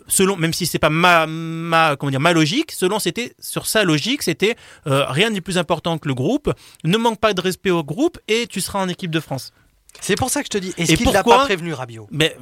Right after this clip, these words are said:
Speaker 1: alors, moi, je sais, Rabiot, pour, pour le dire, il joue à la Juve, donc, euh, je vais, je vais rester quand même objectif.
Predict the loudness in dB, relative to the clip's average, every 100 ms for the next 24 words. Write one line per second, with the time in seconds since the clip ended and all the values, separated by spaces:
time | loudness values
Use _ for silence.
0 | -14 -6 -4 -4 -12 _ _ -6 2 4
1 | 4 0 -4 -10 -4 2 2 2 -4 -6
2 | -16 -20 -18 -12 -10 -8 -4 -4 -4 -8
3 | -8 -6 -2 0 0 0 -2 -4 -2 -2
4 | -2 -4 -6 -12 -12 -4 -2 0 0 0
5 | -2 -2 0 -2 -4 -2 -2 -2 -2 -2
6 | -4 -2 -4 -4